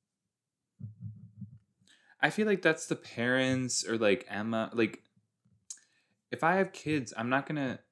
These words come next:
constantly support, if they have a crush on someone and that person doesn't have a crush on them or doesn't like them back in that way,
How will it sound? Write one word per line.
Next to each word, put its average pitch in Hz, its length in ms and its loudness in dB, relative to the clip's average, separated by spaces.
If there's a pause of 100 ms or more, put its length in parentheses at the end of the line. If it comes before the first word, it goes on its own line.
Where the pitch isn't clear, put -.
(520)
constantly 120 640 -2
support, 104 640 2
if 107 120 -4
they 131 80 6
have 151 120 2
a 143 60 0
crush - 360 0
on 98 140 -4
someone 90 540 -8 (560)
and 104 120 2
that 110 180 2
person 120 260 0
doesn't 117 200 0
have 117 180 -2
a 104 40 0
crush 107 300 0
on 101 140 -2
them 98 300 0
or 98 60 -2
doesn't 101 220 0
like 101 180 -2
them 98 140 0
back 101 300 2
in 98 80 -2
that 92 180 -4
way, 98 460 0